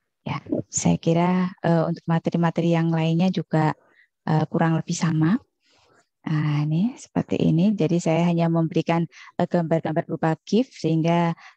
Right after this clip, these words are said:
gambar gif itu bukan suatu gambar yang diam, sehingga dia lebih membuat, eh, otak kanan kita berfungsi, seperti itu.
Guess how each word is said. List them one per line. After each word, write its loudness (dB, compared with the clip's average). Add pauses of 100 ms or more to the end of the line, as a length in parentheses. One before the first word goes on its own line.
gambar 2
gif -2
itu -2
bukan -2
suatu -2
gambar 0
yang 2
diam, 0
sehingga -4
dia 0
lebih 0
membuat, 0 (480)
eh, 2
otak -4
kanan 2
kita 0
berfungsi, -2
seperti -4
itu. -2